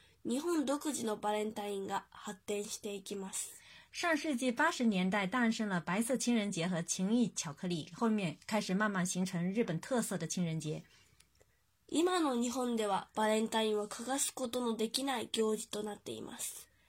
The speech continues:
Speaker 1: バレンタインのチョコレートの消費量は年間消費量の二割も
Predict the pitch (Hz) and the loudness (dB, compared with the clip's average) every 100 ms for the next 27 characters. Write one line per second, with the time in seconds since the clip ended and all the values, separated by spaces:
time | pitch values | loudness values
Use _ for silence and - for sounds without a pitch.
0 | _ _ _ _ - 254 302 330 339 330 | _ _ _ _ 2 4 6 4 4 4
1 | 285 226 233 233 233 233 240 233 208 202 | 4 0 -2 0 2 4 2 0 -4 -2
2 | 208 233 226 233 220 202 196 180 - 226 | -4 -2 0 0 2 2 0 -2 -2 0
3 | 285 285 285 285 - 285 302 285 254 220 | 0 0 0 0 0 0 0 0 0 0
4 | 208 220 277 311 269 220 233 | -2 -2 0 0 0 0 -2